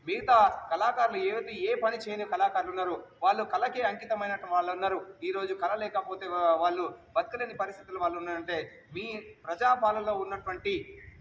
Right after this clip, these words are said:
ఏదైతే పథకాలు ఏవైతే ఉన్నాయో అందులో మమ్మల్ని భాగస్వాములు చేయండి సార్. మిమ్మల్ని, మిమ్మల్ని, మిమ్మల్ని చేతుల నుంచి నమస్కరిస్తున్నాం, మమ్మల్ని మీ ఆదుకోండని మనస్ఫూర్తిగా మిమ్మల్ని కోరుకుంటూ, ఈరోజు సాంస్కృతిక, ఆ, సారథి మేము ఆఫీస్ కాడికి వచ్చి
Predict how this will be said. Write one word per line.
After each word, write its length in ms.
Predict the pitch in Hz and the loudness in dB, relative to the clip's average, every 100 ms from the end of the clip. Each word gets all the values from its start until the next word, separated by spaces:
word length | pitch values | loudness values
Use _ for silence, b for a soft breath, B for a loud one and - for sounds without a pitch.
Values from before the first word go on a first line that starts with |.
| - 170 | -16 -10
ఏదైతే 220 | 185 190 | -8 -6
పథకాలు 460 | 165 160 208 208 190 | -4 -4 0 0 0
ఏవైతే 260 | 170 165 | -2 -4
ఉన్నాయో 460 | 165 170 165 156 - - | -4 -2 -2 -2 -6 -12
అందులో 260 | 143 170 170 | -12 -6 -4
మమ్మల్ని 340 | 165 160 156 | -2 -2 -4
భాగస్వాములు 760 | 143 143 185 208 202 185 165 156 | -2 -2 -2 -4 -8 -8 -8 -6
చేయండి 240 | 160 165 | -6 -6
సార్. 240 | 156 156 - - - - | -2 -2 -2 -12 -16 -12
మిమ్మల్ని, 280 | 165 185 170 | -6 -4 -4
మిమ్మల్ని, 300 | 175 185 180 | -6 -8 -8
మిమ్మల్ని 280 | 180 185 | -8 -8
చేతుల 280 | - 196 202 | -8 -10 -8
నుంచి 220 | 202 208 | -10 -10
నమస్కరిస్తున్నాం, 840 | 175 165 196 - 175 - 175 160 - - - | -8 -6 -8 -10 -14 -8 -6 -6 -8 -20 -14
మమ్మల్ని 460 | 147 170 170 160 170 | -10 -8 -6 -6 -6
మీ 140 | 170 | -6
ఆదుకోండని 760 | 151 160 190 190 180 170 165 - - - | -2 -2 -4 -8 -6 -6 -8 -10 -20 -14
మనస్ఫూర్తిగా 600 | 147 175 - 185 180 170 | -12 -10 -10 -8 -4 -2
మిమ్మల్ని 300 | 160 160 156 | -2 -4 -8
కోరుకుంటూ, 600 | 151 165 170 185 - - - - 156 | -8 -8 -8 -8 -6 -8 -10 -14 -10
ఈరోజు 300 | 175 175 160 | -8 -8 -8
సాంస్కృతిక, 640 | 165 196 - 403 392 185 165 - - - 156 | -10 -10 -12 -14 -8 -2 -2 -2 -12 -10 -6
ఆ, 100 | 156 | -4
సారథి 640 | - 170 214 208 165 - - - _ _ 160 | 2 2 4 0 -2 -6 -16 -20 _ _ -6
మేము 180 | 170 | -4
ఆఫీస్ 340 | 151 170 240 220 | -2 -2 -4 -6
కాడికి 260 | 190 185 | -6 -4
వచ్చి 360 | 175 175 180 | -8 -6 -6